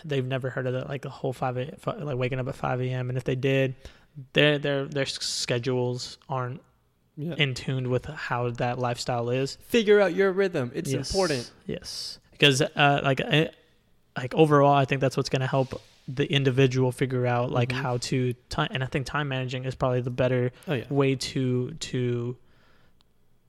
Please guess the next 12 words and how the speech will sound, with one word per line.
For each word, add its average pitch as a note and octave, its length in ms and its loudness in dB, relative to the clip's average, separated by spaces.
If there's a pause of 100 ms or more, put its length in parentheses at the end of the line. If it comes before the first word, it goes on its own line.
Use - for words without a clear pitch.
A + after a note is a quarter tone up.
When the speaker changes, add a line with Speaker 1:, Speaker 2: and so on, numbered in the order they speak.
(120)
Speaker 1:
to C3 240 -4 (120)
conclude C#3+ 360 0
it, - 200 -12
to C3+ 120 -2
kind C3+ 200 -4
of B2+ 160 -6
say, C3 240 -2
like, B2 220 -6
"Okay, C3 280 -8
I B2 100 -6
know B2 180 -2
how B2+ 240 -4